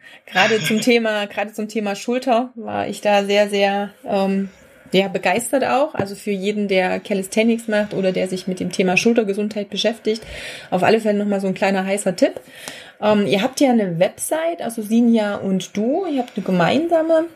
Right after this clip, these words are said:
Speaker 1: Geschichte auch, wie ich gesehen habe.
Speaker 2: Genau.
Speaker 1: Ähm, die verlinke ich dann auf alle Fälle auch nochmal in den Shownotes.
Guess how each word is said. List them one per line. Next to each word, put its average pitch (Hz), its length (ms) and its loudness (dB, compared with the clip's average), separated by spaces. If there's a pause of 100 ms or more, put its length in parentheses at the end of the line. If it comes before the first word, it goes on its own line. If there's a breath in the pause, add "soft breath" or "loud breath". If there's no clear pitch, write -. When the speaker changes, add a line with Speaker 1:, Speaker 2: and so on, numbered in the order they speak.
Speaker 1:
Geschichte - 580 0
auch, 294 180 0
wie 285 100 4
ich 285 100 0
gesehen 277 480 0
habe. 277 360 2 (1400 loud breath)
Speaker 2:
Genau. 208 320 0
Speaker 1:
Ähm, 208 440 -10 (380)
die 214 220 0
verlinke 220 320 0
ich 285 80 -6
dann 233 140 2
auf 226 100 0
alle 220 200 0
Fälle 208 360 -2
auch 208 160 -6
nochmal 185 640 -4 (640 loud breath)
in 185 380 2
den 165 320 2
Shownotes. 311 680 0